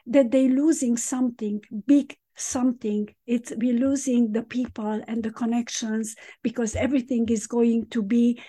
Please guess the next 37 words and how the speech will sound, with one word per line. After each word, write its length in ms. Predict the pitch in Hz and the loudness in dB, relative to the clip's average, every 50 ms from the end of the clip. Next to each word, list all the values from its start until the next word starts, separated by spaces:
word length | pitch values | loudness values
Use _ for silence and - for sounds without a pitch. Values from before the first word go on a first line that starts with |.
| - - - - _ _ _ | -20 -20 -20 -20 _ _ _
so 300 | - - - 320 294 294 | -10 -2 4 4 6 6
different. 560 | 262 240 269 269 262 - 233 220 214 214 208 - | 6 4 2 2 0 -2 -4 -2 0 0 -2 0
I'm 200 | - 220 240 254 | 2 4 4 4
not 180 | 269 285 285 269 | 4 2 2 4
going 300 | 285 294 294 294 285 294 | 6 8 8 8 8 6
to 100 | 302 - | 0 -4
talk 400 | - 277 240 254 269 269 - - - | -4 -4 -4 -4 -4 -6 -10 -14 -8
what 220 | - 233 240 240 269 | -6 -6 -4 -4 -4
is 140 | 247 233 | -4 -2
all 160 | 262 254 254 262 | 0 0 2 2
about. 500 | 254 226 269 269 269 269 302 294 - - | 2 2 0 0 2 2 0 -2 -4 -8
If 220 | - - 240 240 | -6 -6 -6 -6
anybody's, 720 | - - 233 254 262 214 262 262 233 269 262 262 269 - - | -2 0 2 2 2 2 0 0 2 2 2 2 0 -4 -6
uh, 360 | - 214 233 240 233 240 - | -6 -6 -6 -4 -4 -6 -4
interested, 760 | - - 277 277 - 269 262 - - - - 269 262 262 262 254 - - - _ _ _ _ _ - 233 | 2 4 4 4 4 2 0 0 -2 -4 -2 0 2 2 0 -2 -6 -18 -20 _ _ _ _ _ -2 0
go 120 | 262 254 | 2 4
look 260 | 240 233 247 240 - | 4 2 2 0 0
at 120 | 269 269 269 | 0 2 4
it. 300 | 269 285 285 285 - - - - - - - - | 4 2 0 -2 -6 -14 -20 -20 -20 -20 -20 -10
I 120 | - 247 254 | -6 -2 0
used 420 | 254 240 277 269 254 - - - 269 | 2 2 2 2 0 -2 -4 -4 -2
to 180 | 262 262 254 247 - _ _ - | 0 0 0 0 -2 _ _ -2
teach 280 | 269 247 - - - | -2 -2 -2 -4 -8
from 380 | - - 247 240 240 233 240 233 - | -8 -6 -4 -2 0 2 2 0 2
trends 480 | - 294 277 254 262 262 269 262 - - | 4 4 6 6 6 6 4 4 0 -6
from, 420 | - 247 240 226 226 226 226 226 | -6 -4 -2 0 2 2 2 2
uh, 360 | 220 220 220 214 214 220 - - - | 2 0 0 -2 -2 -4 -6 -8 -10
P-, 160 | - - - | -10 -10 -6
Faye 220 | - - 277 254 | -2 0 0 0
Popcorn, 600 | 247 - 240 240 240 - - 247 240 240 233 240 | 0 -2 -4 -4 -4 -4 -4 0 0 2 2 0
came 260 | 240 - - 240 226 220 | -2 -2 -2 -2 0 0
out 220 | 214 214 208 214 | -2 -4 -6 -6
with 240 | 214 226 214 - _ - | -10 -12 -12 -12 _ -6
Popcorn 380 | 262 262 262 - 269 254 240 | -6 -6 -4 -4 -2 0 0
Report 520 | 247 247 247 - 233 220 226 226 226 233 233 - - | 0 0 -2 -4 -4 -2 0 0 0 -2 -4 -6 -6
and 280 | 233 226 226 214 214 - _ | -6 -4 -4 -4 -6 -6 _
Clicking. 440 | - 302 285 294 - 277 269 339 | 2 2 2 4 2 2 2 2